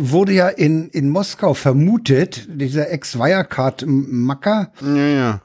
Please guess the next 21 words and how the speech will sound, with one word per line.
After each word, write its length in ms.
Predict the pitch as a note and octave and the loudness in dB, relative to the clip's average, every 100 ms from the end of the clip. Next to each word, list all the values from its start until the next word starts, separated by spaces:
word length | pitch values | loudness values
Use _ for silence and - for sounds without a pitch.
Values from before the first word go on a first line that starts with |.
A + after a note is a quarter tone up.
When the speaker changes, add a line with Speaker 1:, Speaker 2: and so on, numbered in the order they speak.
| _ | _
Speaker 1:
Und 240 | F3 C#3 | 0 2
jetzt, 340 | E3 F3 - - | -2 -2 -8 -4
äh, 140 | E3+ | -4
stellt 340 | C#3+ E3+ F3+ - | 0 0 0 -2
sich 300 | D3+ - A#2 | -4 -2 0
raus, 600 | A2+ C3+ B3 C4+ - A#2 - | 2 2 2 0 -4 -6 -4
dass 300 | D#3 - - | -4 -4 -4
in, 420 | E3+ D#3 D3+ D3+ | 0 2 2 0
in, 520 | D3+ B2 B2+ B2 A#2 | -2 0 0 0 -4
äh, 340 | - G#2 G2+ F#2+ E2 - _ _ | -4 -4 -4 -6 -10 -20 _ _
England 520 | - A3+ B3 B2+ D3+ | 0 2 2 2 0
der 80 | D#3 | -4
Verdacht 480 | C3+ C#3 E3 - - | -4 -4 -4 -8 -6
aufgekommen 600 | E3+ D3+ F#3 - E3 F3+ | -6 -4 -8 -2 -2 -2
ist, 140 | E3 | -4
er 100 | D#3+ | -6
könnte 280 | C3+ E3+ E3 | -4 -6 -4
für 200 | - F3 | -2 0
Russland 540 | C3 - F3 - F#3 D#3 | 0 -2 -6 -2 -4 -4
spioniert 880 | - - D#3+ D3+ G#3+ C#4 C#4+ C#4+ - | -10 -4 0 2 4 2 0 -6 -8
haben, 400 | B2 A#2+ D#3 | -6 -4 -6